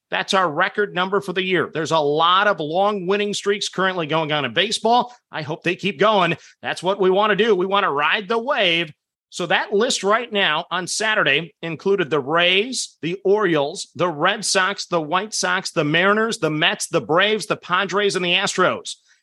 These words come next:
If those teams win, we play 'em again tomorrow. It's possible that the D-backs and the Cardinals will join the party. We'll add 'em to the card if necessary.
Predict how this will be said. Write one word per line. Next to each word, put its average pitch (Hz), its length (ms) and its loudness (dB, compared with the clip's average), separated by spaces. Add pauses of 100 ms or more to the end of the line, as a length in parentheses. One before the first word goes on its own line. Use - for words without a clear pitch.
(160)
If 160 160 -2
those 220 240 2
teams 226 280 0
win, 233 340 0 (200)
we 196 140 -4
play 185 240 -4
'em 196 100 -2
again 185 220 0
tomorrow. 180 400 2 (320)
It's 202 220 2 (100)
possible 233 580 0
that 185 140 -2
the 156 80 -6
D-backs 233 640 -2
and 175 100 -4
the 156 60 -2
Cardinals 226 760 -2
will 175 140 0
join 156 320 0
the 123 80 -6
party. 277 460 2 (260)
We'll 214 180 2
add 220 140 0
'em 196 80 -2
to 175 80 -8
the 151 80 -10
card 208 320 2
if - 100 -8
necessary. 175 720 2